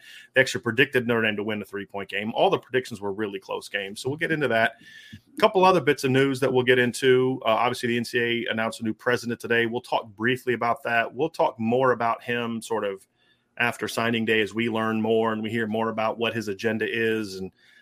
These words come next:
uh, there was a report, uh, somebody said, I was listening to Malik and Sean show earlier, and somebody in the chat said that he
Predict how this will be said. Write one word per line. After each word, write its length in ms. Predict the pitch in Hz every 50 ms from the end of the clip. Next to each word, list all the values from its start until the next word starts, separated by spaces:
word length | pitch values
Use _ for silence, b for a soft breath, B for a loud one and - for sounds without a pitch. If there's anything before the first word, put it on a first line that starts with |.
| b b _ -
uh, 160 | 90 - - -
there 180 | 127 120 120 117
was 200 | 110 98 - 110
a 20 |
report, 460 | 107 98 - _ 127 120 120 120 113 - _ _ _
uh, 180 | 104 110 80 -
somebody 400 | - - 143 135 127 123 123 110
said, 300 | - - 127 117 110 113
I 80 | 110
was 240 | 110 107 95 - 113
listening 380 | 117 113 110 - - 110 107 104
to 200 | 104 104 98 -
Malik 320 | 120 117 107 113 120 113 -
and 100 | 104 95
Sean 300 | - - 117 110 113 110
show 200 | - - 113 107
earlier, 320 | 110 110 107 110 110 107
and 120 | 107 101 -
somebody 180 | - 110 110
in 60 | 104
the 40 | 104
chat 320 | 95 - 117 110 107 - -
said 140 | - 113
that 100 | 107 104
he 240 | 98 113 113 110 -